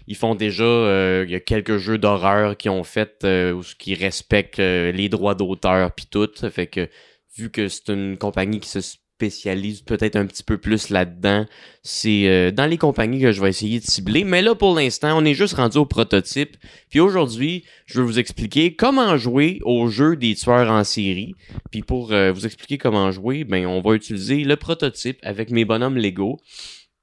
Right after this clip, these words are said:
Puis avant de commencer, j'aimerais ça revenir sur quelque chose que j'ai parlé dans une couple d'épisodes passés. J'ai parlé une couple de fois, je pense,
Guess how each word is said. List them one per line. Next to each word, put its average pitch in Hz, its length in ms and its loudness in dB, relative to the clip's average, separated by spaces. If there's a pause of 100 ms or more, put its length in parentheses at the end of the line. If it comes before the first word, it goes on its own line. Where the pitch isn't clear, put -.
(520)
Puis 147 160 -6
avant 165 400 2
de 135 180 2
commencer, 160 680 0
j'aimerais 120 280 -2
ça 190 140 -8
revenir 139 680 0 (380)
sur - 160 -12
quelque 127 160 0
chose 170 200 0
que 135 100 4
j'ai 117 140 2
parlé 110 400 0
dans 127 180 2
une 101 200 -4
couple 139 220 -8
d'épisodes 127 480 -2
passés. 110 560 -4 (1300)
J'ai - 60 -20
parlé 156 220 -4
une 190 40 -4
couple 160 140 -8
de 110 80 2
fois, 160 160 -2
je 160 80 -4
pense, 156 400 -2